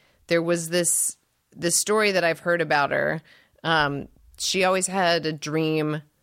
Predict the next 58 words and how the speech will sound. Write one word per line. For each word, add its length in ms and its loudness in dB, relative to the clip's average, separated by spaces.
Her, 180 2
she 200 -2
had 160 0
very 260 2
vivid 320 0
dreams 380 -4
too. 380 -2
And 160 -2
she 180 -2
had 260 2
always 300 0
had 120 -2
a 80 0
dream 300 -2
about 240 2
a 20 0
white 280 0
horse, 440 -2
which 160 -8
is 100 -4
a 60 -4
very 340 0
common 460 0
symbol, 560 -2
uh, 280 2
when 220 -2
someone 380 0
was 120 -4
about 280 -2
to 80 -10
die. 480 -8
And 160 -2
so 280 2
that 260 0
was 160 -4
kind 220 -2
of 100 -2
like 160 -2
a 60 -4
thing 260 0
in 80 2
her 160 2
life. 240 2
If 140 -4
she 100 -2
had 160 0
the 60 -6
dream 240 0
about 180 2
the 80 0
white 220 2
horse, 320 2
she'd 180 0
wake 260 0
up 220 0
and 80 -6
be 140 -2
like, 200 -4